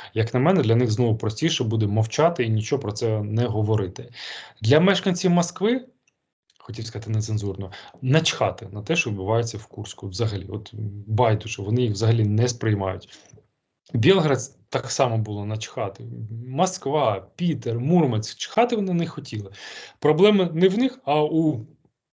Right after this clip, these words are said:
як називають, куряні, мешканці Курської області, у курян та у білгородців, і все. От це їх проблеми, хай розбираються.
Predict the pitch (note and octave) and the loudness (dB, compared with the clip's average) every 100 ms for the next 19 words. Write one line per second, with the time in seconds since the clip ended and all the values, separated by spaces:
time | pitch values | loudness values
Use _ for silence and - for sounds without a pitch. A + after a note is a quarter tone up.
0 | _ _ _ _ - A#2+ A2 A2 - E3 | _ _ _ _ -10 -8 -6 -6 2 4
1 | D#3 C3+ A2 F#2 - - A2+ A2+ A#2+ A#2 | 6 4 0 -6 -14 -16 -10 -6 -6 -6
2 | A2+ A2+ B2 A2+ - A2 G#2 - B2+ A#2+ | -10 -8 -6 -6 -4 -4 -4 -6 -4 0
3 | E3 A#3+ A3 A2 D#3 E3 A#2 A#2+ G2+ G2+ | 2 2 0 0 0 0 0 -2 -4 -10
4 | F#2+ G#2+ D3+ D#3 - G2+ G#2+ C3+ - C#4 | -12 -12 -10 -8 -6 -6 -8 -8 -2 -2
5 | - G#3 G3 A#3+ F3 E3+ D#3 B2+ A2+ G#2+ | -2 -4 0 0 2 2 2 0 -2 -2
6 | F#2 F#2+ B2+ | -4 -8 -12